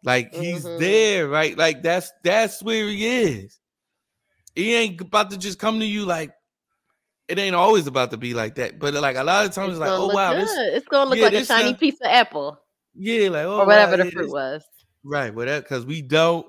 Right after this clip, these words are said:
Speaker 2: We don't
Speaker 1: know
Speaker 2: know. <laughs>
Speaker 1: what it was. And that,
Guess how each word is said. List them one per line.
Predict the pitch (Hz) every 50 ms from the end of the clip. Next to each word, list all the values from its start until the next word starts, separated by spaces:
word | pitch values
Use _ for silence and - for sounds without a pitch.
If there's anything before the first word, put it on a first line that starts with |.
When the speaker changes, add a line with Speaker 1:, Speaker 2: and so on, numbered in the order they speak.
| _ -
Speaker 2:
We | 175
don't | 175 160 160 165 165 180
Speaker 1:
know |
Speaker 2:
know. | 185 175 160 160 151 147 147 151 - - -
<laughs> | -
Speaker 1:
what | 302 -
it | 165 151 160 -
was. | 147 170 180 185 185 175 156 135 214 - - _ - 208 - - - - - - - - _ _ - - - - - _ _ _ _ _ _ _ - - - _ _ _ _ _ _ _ - - 466 494 - _ _ _ _ _ _ _ _ _ _ - - _ _ _ _ _ _ -
And | 160 165
that, | 185 196 190 180